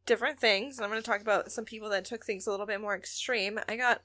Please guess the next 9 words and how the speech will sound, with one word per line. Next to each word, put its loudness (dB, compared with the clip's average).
all 2
of -8
these -8
stories -2
from 2
this -8
really -2
awesome 0
podcast. -2